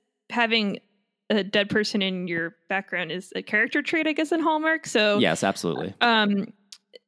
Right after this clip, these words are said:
Speaker 1: I assume that that was Justine's husband-to-be's daughter, who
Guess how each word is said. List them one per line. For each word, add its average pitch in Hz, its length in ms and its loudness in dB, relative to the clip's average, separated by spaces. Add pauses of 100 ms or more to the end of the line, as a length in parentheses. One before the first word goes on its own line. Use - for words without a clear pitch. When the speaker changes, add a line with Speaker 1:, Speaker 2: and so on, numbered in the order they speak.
(120)
Speaker 1:
I 226 160 2
assume 240 440 4
that 196 180 2
that 214 220 0
was 196 440 2
Justine's 208 920 0 (280)
husband-to-be's 214 920 -2 (220)
daughter, 190 640 0 (260)
who 254 300 4